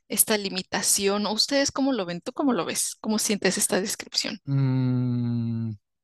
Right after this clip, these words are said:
Speaker 2: pues no sé si despectiva, pero sí siento que es un poco como enfati-, o sea, como que trata de enfatizar de que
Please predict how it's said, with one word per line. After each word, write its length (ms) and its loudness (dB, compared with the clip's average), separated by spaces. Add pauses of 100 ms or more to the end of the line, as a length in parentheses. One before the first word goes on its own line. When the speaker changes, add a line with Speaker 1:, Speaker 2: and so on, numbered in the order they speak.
(480)
Speaker 2:
pues 160 2
no 80 0
sé 180 2
si 140 -2
despectiva, 720 0
pero 180 -2
sí 140 -2
siento 320 0
que 120 -2
es 100 -8
un 100 0
poco 260 -2
como 420 -4
enfati-, 460 -4
o 40 -8
sea, 120 0
como 240 -2
que 100 0
trata 280 0
de 60 2
enfatizar 540 -4
de 120 -4
que 260 -4